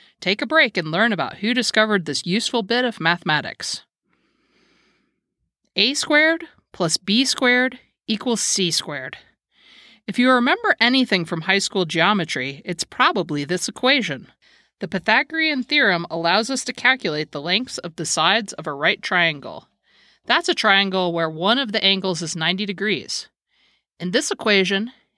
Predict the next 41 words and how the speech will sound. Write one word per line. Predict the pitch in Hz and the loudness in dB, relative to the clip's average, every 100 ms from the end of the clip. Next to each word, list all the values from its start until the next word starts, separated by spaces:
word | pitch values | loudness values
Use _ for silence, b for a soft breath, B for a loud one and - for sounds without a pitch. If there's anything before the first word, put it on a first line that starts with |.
| _ | _
A | 160 190 | 0 2
and | 262 254 | 2 2
B | 311 | 2
are | 180 165 | 2 0
the | 160 | -2
lengths | 160 226 - | -2 -2 -4
of | 196 | -6
the | 160 | -6
two | 180 240 254 | -6 -4 0
legs, | 214 139 131 - - _ b b b b | 0 0 -4 -12 -14 _ b b b b
the | 185 | -6
sides | - 226 320 214 | 0 2 2 -2
of | 170 | -6
the | 160 | -4
triangle | - 143 147 170 | -4 -4 -4 -4
that | 180 | -2
are | 196 | -2
perpendicular | 196 214 220 214 302 - 147 139 | -2 -6 -4 -2 -2 -2 -4 -6
to | 165 | -8
one | 147 | -8
another. | 139 139 127 117 - B B B _ _ | -10 -12 -10 -10 -12 B B B _ _
C | - - 311 294 | -4 2 4 4
is | 190 180 | 2 -2
the | 180 | -2
length | 160 196 240 | 0 0 0
of | 226 | -2
the | 190 | -2
hypotenuse, | 208 202 - 254 220 151 127 - - - b b b b | 0 0 0 0 0 -6 -8 -8 -8 -10 b b b b
the | - | -10
longest | 151 196 277 190 123 - | -2 2 2 0 -2 -2
side | 147 143 | -2 -4
of | 147 | -6
the | 160 | -4
right | 151 139 | -2 -2
triangle, | - 147 135 143 - - _ b b b b b | -4 -4 -6 -10 -14 -16 _ b b b b b
the | 156 | -4
one | 170 226 294 | 2 2 2
opposite | 190 247 285 - 302 | 2 2 0 -4 -4
the | 262 | -2
right | 233 240 | 0 2
angle. | 196 180 135 120 | 2 -2 -2 -10